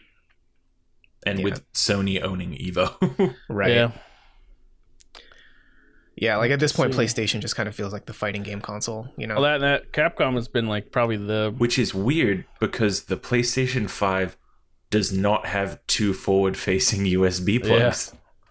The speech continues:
Speaker 2: Yeah.
Speaker 3: Yep.
Speaker 1: Which then kinda fucks over people <laughs> trying to play with, uh, with fight sticks, unless, I guess, they're gonna probably start releasing U S B C fight sticks.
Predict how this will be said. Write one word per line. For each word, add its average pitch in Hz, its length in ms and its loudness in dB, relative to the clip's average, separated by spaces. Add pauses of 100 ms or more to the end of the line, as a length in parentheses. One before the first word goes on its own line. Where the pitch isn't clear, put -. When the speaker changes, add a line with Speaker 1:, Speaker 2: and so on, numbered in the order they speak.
Speaker 2:
Yeah. 107 260 0
Speaker 3:
Yep. - 200 -4 (260)
Speaker 1:
Which - 200 0
then - 180 2
kinda 101 240 -2
fucks - 340 0
over 123 220 4
people 98 340 -2
<laughs> - 20 -8
trying - 240 -4
to 117 180 0 (120)
play 104 280 2
with, 98 200 0
uh, 95 260 0 (600)
with - 160 0
fight 104 260 -2
sticks, - 320 -4
unless, 95 300 0
I 92 60 0
guess, 90 320 -2
they're 95 160 -2
gonna 87 240 -6
probably 90 440 -4
start 85 260 -2
releasing 87 460 -4
U 90 220 0
S 85 100 -4
B 87 180 -6
C 90 380 -4
fight 90 360 -6
sticks. - 500 -6